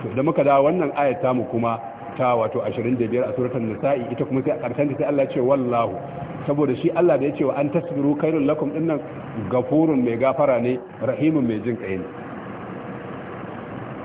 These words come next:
To, anan ba maganar abin da in kayi, kayi laifi ne, har akwai larura ce ta kai ka.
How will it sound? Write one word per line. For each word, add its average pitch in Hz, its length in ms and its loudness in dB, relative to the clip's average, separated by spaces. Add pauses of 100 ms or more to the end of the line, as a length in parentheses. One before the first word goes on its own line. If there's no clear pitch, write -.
(120)
To, - 80 2
anan 156 260 4
ba 175 140 6
maganar 147 400 2 (320)
abin 139 320 0
da 170 80 0
in 139 160 0
kayi, 135 320 2
kayi 139 240 2
laifi 123 360 0
ne, 113 80 -2
har 113 120 0 (320)
akwai 143 180 2
larura 147 380 4
ce - 80 -2
ta - 120 -4
kai 123 160 -2
ka. 92 140 -4